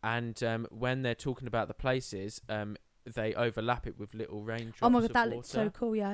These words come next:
Speaker 2: I agree.
Speaker 1: Um, which it's, it's supposed to symbolize, like, the chain reaction
Speaker 2: Yeah.
Speaker 1: of, like, the atomic
Speaker 2: Yeah,
Speaker 1: bomb
Speaker 2: that
Speaker 1: and
Speaker 2: was
Speaker 1: stuff, which
Speaker 2: really
Speaker 1: I thought was
Speaker 2: clever.
Speaker 1: really clever. And also, I liked it at the start of the movie where Oppenheimer was like, "If I can combine physics with New Mexico, then I'm living the dream." And he literally does obviously do that later. He builds a town in New Mexico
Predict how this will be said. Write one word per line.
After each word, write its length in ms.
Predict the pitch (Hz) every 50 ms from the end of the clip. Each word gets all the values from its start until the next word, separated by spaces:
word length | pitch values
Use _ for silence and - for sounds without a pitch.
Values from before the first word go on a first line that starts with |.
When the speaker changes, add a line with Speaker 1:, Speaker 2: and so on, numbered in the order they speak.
| 214 -
Speaker 2:
I 40 | 202
agree. 140 | 208 - 117
Speaker 1:
Um, 220 | 120 120 117 113
which 260 | 117 123 117 107 - - -
it's, 240 | 120 - - - - -
it's 180 | 110 110 -
supposed 400 | - - 127 - 139 123 117 -
to 60 | -
symbolize, 500 | - - 139 127 117 117 110 107 107 -
like, 140 | - 110 80
the 80 | - 107
chain 300 | - - 120 113 107 104
reaction 520 | 107 107 110 110 - - - - 104 98 101
Speaker 2:
Yeah. 260 | 240 240 233 226 226 220
Speaker 1:
of, 80 | 214
like, 160 | 214 202 - - - -
the 80 | -
atomic 180 | 214 - 233 226
Speaker 2:
Yeah, 120 | 233 226 220
Speaker 1:
bomb 80 | 208 208
Speaker 2:
that 40 | 226
Speaker 1:
and 60 | -
Speaker 2:
was 80 | 226 202
Speaker 1:
stuff, 40 | 208
which 100 | 220 220
Speaker 2:
really 40 | 208
Speaker 1:
I 80 | 214 -
thought 120 | 214 208 196
was 60 | 190
Speaker 2:
clever. 80 | 190 196
Speaker 1:
really 100 | 104 104
clever. 320 | - - 107 101 104 104 - - - - -
And 160 | 110 117 113
also, 360 | - 139 139 - - 127 113
I 100 | 85 104
liked 320 | 117 120 123 123 120 - 131
it 80 | 107
at 80 | 92 101
the 60 | 110
start 260 | - - - 123 117
of 60 | 104 101
the 60 | 107
movie 360 | 113 120 120 117 110 117 107
where 200 | 104 107 107 104
Oppenheimer 520 | 82 117 - - 113 117 120 110 107 104
was 160 | 104 104 - 110
like, 180 | 101 104 104 - - - - -
"If 120 | 113 110
I 120 | 127 120
can 180 | 117 - 131 120
combine 460 | - - 123 113 - 120 113 113 110
physics 640 | 110 - - 139 123 - 113 107 104 - - - - - - 123 -
with 220 | 110 113 110 -
New 200 | 120 117 120 117
Mexico, 720 | 117 123 123 - - - - - - - 95 98 95 107 117 - - - - -
then 160 | 117 113 110
I'm 160 | 110 110 110
living 260 | 110 113 110 - 120 113
the 80 | 113 110
dream." 440 | - - 110 107 113 123 139 147 -
And 140 | 110 107 107
he 60 | 104
literally 460 | 107 110 98 - - 107 107 104 104 -
does 320 | 123 110 101 101 - -
obviously 340 | 110 101 101 101 - - 107
do 140 | 98 110 104
that 180 | 107 104 98
later. 300 | 107 107 104 104 - 107
He 80 | 101 101
builds 380 | 98 - - 113 107 104 - 117
a 80 | 107
town 440 | - - - - 131 120 113 110 104
in 140 | 104 104 107
New 160 | 110 110 107
Mexico 680 | 110 110 - - - - - - 95 95 95 92 101